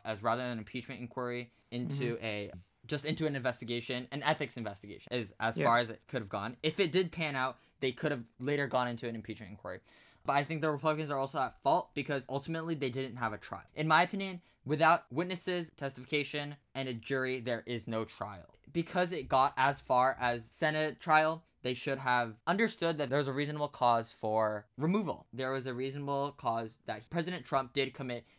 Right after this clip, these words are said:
Speaker 1: an impeachable offense. Now,
Speaker 2: Mm-hmm.
Speaker 1: I think regardless, they sh-, it could have been acquitted, but I think ethically, the Republicans definitely should have pulled witnesses and documents. Now, on both sides, this is actually a really good opportunity for what it comes down to,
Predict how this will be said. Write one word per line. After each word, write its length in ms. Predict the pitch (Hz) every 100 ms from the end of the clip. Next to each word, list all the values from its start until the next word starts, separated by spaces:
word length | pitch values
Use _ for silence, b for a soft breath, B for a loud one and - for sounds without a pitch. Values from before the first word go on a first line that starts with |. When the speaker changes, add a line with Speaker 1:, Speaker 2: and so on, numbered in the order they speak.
| b
Speaker 1:
an 100 | 123
impeachable 640 | 107 - 127 113 107 110 -
offense. 420 | - - - - _ -
Now, 280 | 135 123 - -
Speaker 2:
Mm-hmm. 240 | 151 180 202 - _ _ _ _
Speaker 1:
I 100 | 139
think 400 | 139 151 135 - -
regardless, 580 | 131 135 135 143 127 117
they 120 | 123
sh-, 220 | 113 - -
it 160 | 127 123
could 140 | 147
have 60 | 127
been 100 | 127
acquitted, 340 | - 131 127
but 140 | 117 117
I 60 |
think 260 | 117 127 123 _ _ _
ethically, 500 | 135 139 143 147 147
the 160 | 127 127
Republicans 420 | 117 120 127 117
definitely 480 | 110 107 117 123 123
should 200 | - 120
have 240 | 110 101
pulled 220 | - 107 101
witnesses 480 | - 113 107 101 104
and 100 | 98
documents. 380 | 85 82 - -
Now, 220 | 143 - b b b 156
on 240 | 214 196
both 260 | 185 170 -
sides, 460 | 170 131 190 - b b b b _
this 220 | 120 151
is 80 | 160
actually 260 | 160 151 170
a 60 |
really 280 | 131 139 151
good 140 | 147 135
opportunity 720 | 123 131 135 120 117 117 - -
for 300 | 113 107 -
what 140 | 120 143
it 60 |
comes 180 | - 135
down 200 | 131 120
to, 220 | 117 110